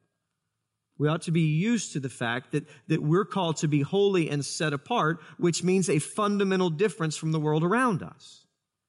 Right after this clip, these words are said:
We can't be the same and set apart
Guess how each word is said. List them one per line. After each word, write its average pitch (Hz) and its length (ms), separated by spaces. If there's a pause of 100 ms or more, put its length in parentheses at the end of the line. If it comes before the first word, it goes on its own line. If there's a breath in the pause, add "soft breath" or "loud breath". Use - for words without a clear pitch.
(1200)
We 175 120
can't 240 240
be 226 100
the 180 120
same 226 720 (1300)
and 185 160
set 240 240
apart 180 460